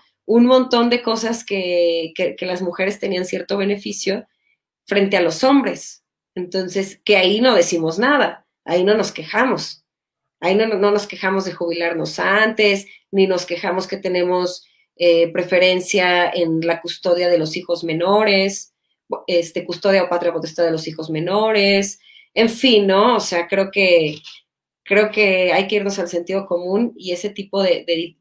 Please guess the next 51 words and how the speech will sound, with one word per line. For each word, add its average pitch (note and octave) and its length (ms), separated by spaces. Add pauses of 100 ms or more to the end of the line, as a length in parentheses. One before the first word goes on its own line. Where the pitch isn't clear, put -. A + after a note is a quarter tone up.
de, D#3+ 280
de F3 80
diferencias, F#3 640
pues B3+ 140
estaban D4+ 320
a E4 60
lo C4+ 100
mejor B3+ 240
sustentadas A3+ 720
en G#3+ 120
un G#3 200
tema G#3 520 (420)
de G#3 120
naturaleza G#3 580
humana, A3+ 460 (480)
pero F3+ 240
entonces, F#3+ 920
¿por E3+ 180
qué F3+ 120
para F#3+ 240
lo E3+ 140
demás F3 480
sí G3 160
queremos, F3 760 (440)
sí - 240
que-, G3 320
o E3+ 80
sea, E3 140
sí E3+ 160
queremos F#3+ 420
pasarnos E3+ 440
de F3+ 100
listas, F#3+ 460
¿no? F3+ 260 (320)
Y E3+ 160
por E3 180
qué E3+ 100
sí - 140
queremos F3+ 400
igualdad E3 340
en E3 80
lo E3+ 100
que F3 120
nos E3+ 120
conviene F#3 460
y F3 80
en D3+ 80
lo C#3+ 140
que - 100
no, E3 140
no. B3 280